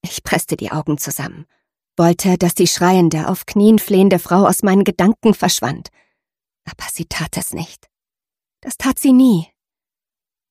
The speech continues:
Als Kind hatte ich geglaubt, dass es ganz gewöhnliche Albträume waren.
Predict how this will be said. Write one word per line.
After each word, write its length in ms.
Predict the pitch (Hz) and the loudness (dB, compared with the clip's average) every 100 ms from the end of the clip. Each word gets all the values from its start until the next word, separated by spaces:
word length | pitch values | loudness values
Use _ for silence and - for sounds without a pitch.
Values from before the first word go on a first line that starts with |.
| - | -4
Als 200 | 180 - | -2 -2
Kind 320 | 185 170 170 | 2 2 2
hatte 180 | 185 208 | 0 0
ich 160 | 185 | 0
geglaubt, 380 | - 185 185 190 - | -2 0 2 0 -2
dass 160 | 180 | -4
es 160 | 185 - | -4 -4
ganz 260 | 196 233 - | 0 0 0
gewöhnliche 580 | 202 208 226 208 208 | 2 4 4 2 0
Albträume 600 | 190 220 - 196 170 165 | 0 -2 -2 2 2 2
waren. 320 | 156 160 156 | 0 -2 -4